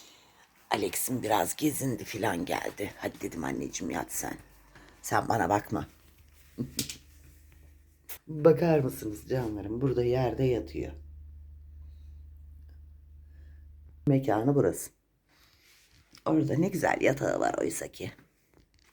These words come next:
Evet, şimdi Noel'imize bakıyoruz. Hmm. Bakın, Noel'imiz de karşıda yatıyor. Evet, yerleri görüyorsunuz.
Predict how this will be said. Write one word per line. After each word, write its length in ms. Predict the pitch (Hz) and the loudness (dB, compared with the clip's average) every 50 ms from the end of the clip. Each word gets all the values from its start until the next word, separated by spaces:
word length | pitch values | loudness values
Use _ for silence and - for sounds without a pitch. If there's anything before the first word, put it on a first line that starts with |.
| _ _ _ _ _ _ _ _ _ _ - _ _ _ _ - - _ _ _ _ _ _ _ _ _ _ _ _ _ _ _ - _ _ - | _ _ _ _ _ _ _ _ _ _ -20 _ _ _ _ -20 -20 _ _ _ _ _ _ _ _ _ _ _ _ _ _ _ -20 _ _ -6
Evet, 680 | - 90 62 57 62 64 - - - 55 58 - - | -6 -6 -6 -6 -8 -8 -6 -4 -2 -2 -2 -4 -4
şimdi 380 | - - - - 113 104 117 | -6 -6 -6 -4 -4 -2 2
Noel'imize 560 | 131 135 139 139 131 120 123 110 107 110 120 110 | 4 4 4 4 4 2 -2 -4 -4 -4 -4 -4
bakıyoruz. 840 | 113 - - - - 120 110 - - 160 196 208 - - - - - _ _ _ _ _ _ _ _ _ _ _ _ _ _ _ _ _ _ - - _ _ _ _ _ _ _ _ _ _ _ | -6 -8 -10 -8 -6 -6 -4 -4 -4 -6 -6 -8 -12 -16 -20 -20 -20 _ _ _ _ _ _ _ _ _ _ _ _ _ _ _ _ _ _ -20 -20 _ _ _ _ _ _ _ _ _ _ _
Hmm. 420 | - 120 110 107 107 101 101 101 98 92 90 - _ _ _ _ - _ _ _ _ _ _ _ _ _ _ _ _ - | -10 -8 -6 -6 -4 -4 -4 -6 -6 -8 -12 -16 _ _ _ _ -20 _ _ _ _ _ _ _ _ _ _ _ _ -20
Bakın, 280 | - - - 131 127 - - _ _ _ _ _ _ _ _ _ _ _ _ _ _ _ _ _ - | -16 -10 -10 -8 -8 -10 -12 _ _ _ _ _ _ _ _ _ _ _ _ _ _ _ _ _ -12
Noel'imiz 560 | - - - 64 - - 80 71 - - - | -10 -8 -8 -8 -10 -10 -12 -14 -14 -10 -8
de 100 | - 117 | -8 -8
karşıda 520 | - - - 50 53 - - - - - | -8 -10 -12 -12 -12 -12 -12 -14 -12 -12
yatıyor. 540 | 60 52 60 - - 55 55 57 55 50 50 50 50 50 - - - - 85 87 _ _ _ _ _ _ _ _ _ _ _ _ _ _ _ _ _ _ _ _ _ _ _ _ _ _ _ _ - - - _ _ _ | -10 -10 -10 -12 -14 -16 -14 -14 -14 -12 -14 -16 -16 -16 -16 -16 -18 -20 -20 -20 _ _ _ _ _ _ _ _ _ _ _ _ _ _ _ _ _ _ _ _ _ _ _ _ _ _ _ _ -20 -20 -20 _ _ _
Evet, 300 | - - - - - - | -8 -6 -6 -8 -8 -4
yerleri 440 | - 120 117 107 95 92 95 - 123 | -2 0 0 0 0 0 0 -2 0
görüyorsunuz. 840 | 123 131 120 107 104 98 82 - - - - - 135 160 - - | 2 2 2 4 2 -2 -4 -6 -8 -8 -6 -6 -6 -6 -8 -12